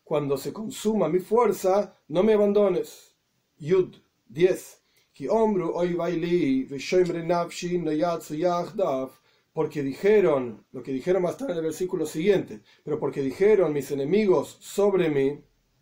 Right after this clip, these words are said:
quienes me cuidaron antiguamente estaban conmigo, y ellos, ellos eran shemre nafshi, ellos, ellos cuidaban mi alma, ellos eran mis consejeros, eran mis personas de confianza, y sin embargo, no yatsu yachdav,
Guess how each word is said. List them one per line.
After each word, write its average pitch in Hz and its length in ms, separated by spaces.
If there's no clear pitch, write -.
quienes 156 360
me 151 140
cuidaron 165 760
antiguamente 196 680
estaban 185 360
conmigo, 208 640
y 170 100
ellos, 175 180
ellos 185 260
eran 202 160
shemre 226 440
nafshi, 226 400
ellos, 175 200
ellos 151 200
cuidaban 202 440
mi 190 100
alma, 190 400
ellos 151 240
eran 151 160
mis 151 120
consejeros, 180 880
eran 143 140
mis 139 100
personas 165 420
de 160 60
confianza, 185 800
y 135 80
sin 143 160
embargo, 190 440
no 175 140
yatsu 202 480
yachdav, 160 580